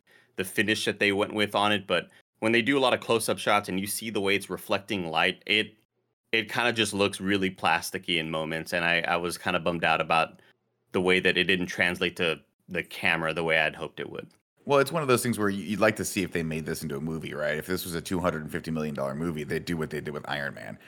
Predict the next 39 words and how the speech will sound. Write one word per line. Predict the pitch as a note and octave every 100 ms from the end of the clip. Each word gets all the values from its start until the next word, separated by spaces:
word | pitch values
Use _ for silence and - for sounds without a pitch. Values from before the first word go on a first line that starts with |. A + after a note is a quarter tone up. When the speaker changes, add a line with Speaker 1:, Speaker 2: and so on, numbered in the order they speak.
| -
Speaker 2:
where | - E2+
it | F#2+
would | F#2 E2+
be | G#2+ F#2 E2+ - -
Pablo | - D#2+ E2
Schreiber | - F#2 E2 D2+ D#2+ - -
walking | G2+ F#2+ G2
around | F#2 F2+
with | F2 F#2
dots | F#2 F#2
all | F#2
over | F2 D#2+
his | E2+
face | - F2 F2
and |
a | E2
couple | - F2+ F2
of |
the | E2+
armor | F2 F2 E2
pieces, | - A2+ - F2
but | D#2 G2+ F2+
you'd | G2+
Speaker 1:
Yeah. | E2
Speaker 2:
have | D2+ B2 G2+
those | F#2+
moments | G2 G2+ G2+ F2+
where |
the | F2 E2+
armor | F2+ E2+
itself | D#2+ - F2+
would | E2+
have, | D2 D#2 D2 - - -
would | F2+
be | F#2
a | E2
character | - F#2 E2+ D#2+ D2+
in, | F2 E2 D2+ D2 - _ _ -
uh, | D#2 C#2+ A#1+